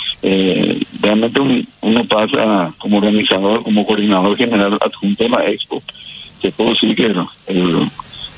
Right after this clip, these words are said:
el más rato que uno pa-, que uno pasa, eh,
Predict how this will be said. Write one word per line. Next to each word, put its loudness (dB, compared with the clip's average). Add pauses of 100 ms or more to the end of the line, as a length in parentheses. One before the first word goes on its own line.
(140)
el 2
más 4
rato 0
que 2
uno 2
pa-, 0
que 0
uno 2
pasa, 0 (240)
eh, -2